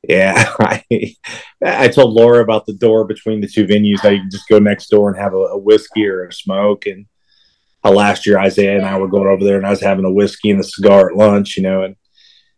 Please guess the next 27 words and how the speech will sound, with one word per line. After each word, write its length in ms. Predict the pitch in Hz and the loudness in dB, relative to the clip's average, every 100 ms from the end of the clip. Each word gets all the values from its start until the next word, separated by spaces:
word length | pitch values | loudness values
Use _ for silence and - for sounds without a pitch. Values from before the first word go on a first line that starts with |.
| _ | _
and 100 | 104 | -8
she's 160 | - 113 | 0 4
like, 180 | 98 - | 4 6
"Well, 100 | 107 | 4
you 40 | |
know, 120 | 117 | 6
I'm 100 | 131 | 4
probably 200 | 113 117 | 4 4
gonna 120 | 104 104 | 4 0
have 140 | - | -2
to 100 | 110 | -4
take 100 | 104 | -4
up 120 | 101 | -4
smoking 480 | - 110 107 110 95 | -6 -2 -2 -2 -4
if 100 | 87 | -4
I'm 140 | 92 | -6
hanging 240 | 101 98 98 | -4 -2 -2
out 160 | 92 | -4
next 260 | 92 92 - | -6 -8 -2
door." 340 | 107 104 - - | 0 0 -2 0
<laughs> 20 | |
And 140 | 107 | 0
I 40 | - 131 | 0 -4
was 180 | - - | 0 0
like, 140 | 95 | 4
"Oh, 220 | 123 117 101 | 6 4 4
no." 400 | 101 104 104 | -2 -2 -4